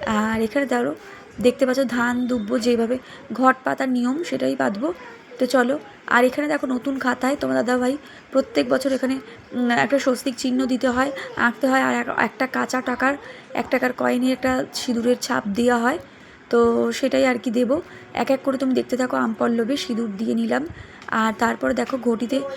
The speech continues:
চি-, মানে স্বস্তিক চিহ্নটা এঁকে নিচ্ছি। তো চলো, এক এক করে দেখতেই পাচ্ছ, পুজোটা এভাবেই সকাল সকাল সুন্দর করে সেরে নিলাম।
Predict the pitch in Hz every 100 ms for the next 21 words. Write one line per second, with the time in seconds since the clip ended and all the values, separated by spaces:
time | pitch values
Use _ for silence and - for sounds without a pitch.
0 | 311 - - - 277 240 226 226 226 226
1 | 214 - - - - - 302 285 330 -
2 | 311 302 294 277 277 285 - 339 - -
3 | - - - - 240 277 269 294 277 269
4 | - 285 240 233 285 285 277 - 339 -
5 | - - - - - 240 262 262 240 240
6 | 262 262 247 240 - 262 254 - 254 240
7 | 262 254 262 254 247 240 233 233 254